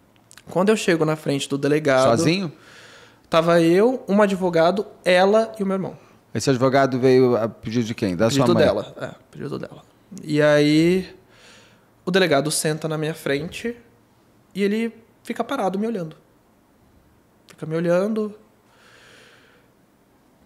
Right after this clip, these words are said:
Speaker 1: E eu comecei a ficar desconfortável. E aí eu falei pra ele: falei, "Olha, doutor,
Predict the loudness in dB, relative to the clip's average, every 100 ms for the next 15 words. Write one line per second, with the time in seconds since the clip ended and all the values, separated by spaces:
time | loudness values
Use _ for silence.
0 | -16 -8 -2 0 0 -4 -4 -6 -8 -8
1 | -4 -2 2 4 6 4 4 6 6 6
2 | 6 4 4 0 -2 -2 -6 -6 -6 -4
3 | -4 -6 -8 -14 -14